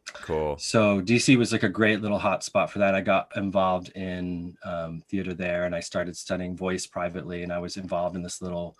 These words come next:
Speaker 2: kind of community theater for high school students called K M T, Kids Musical Theater.
Speaker 1: Hmm.
Speaker 2: And I played Jeffrey in Godspell, and later I played Judas in Godspell.
Speaker 1: Oh, cool.
Speaker 2: And then I played, uh, Mary Lennox's dad in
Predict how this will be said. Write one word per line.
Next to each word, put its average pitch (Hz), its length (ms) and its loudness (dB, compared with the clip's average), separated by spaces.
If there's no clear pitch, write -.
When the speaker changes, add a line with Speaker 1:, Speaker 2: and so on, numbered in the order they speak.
Speaker 2:
kind 95 140 -2
of 85 80 -8
community 95 380 0
theater 92 260 -6
for 87 160 -8
high 92 140 -6
school - 240 -10
students 92 340 -8
called 85 240 -10
K - 160 -8
M 87 140 -8
T, 87 260 -6
Kids 85 240 -10
Musical 90 300 -8
Theater. 85 440 -6
Speaker 1:
Hmm. 95 180 -6
Speaker 2:
And 87 300 -4
I 92 300 -2
played 90 460 -6
Jeffrey 98 720 -2
in 95 180 -4
Godspell, 92 680 0
and 95 100 -4
later 92 260 -2
I 90 60 -2
played 85 300 -8
Judas 92 340 -4
in 87 80 -8
Godspell. 80 600 -2
Speaker 1:
Oh, 87 100 -2
cool. 117 460 4
Speaker 2:
And 104 180 0
then 101 640 4
I 92 140 -6
played, 92 580 -2
uh, 92 160 0
Mary 98 240 0
Lennox's 90 460 -2
dad 95 440 2
in 82 1040 -6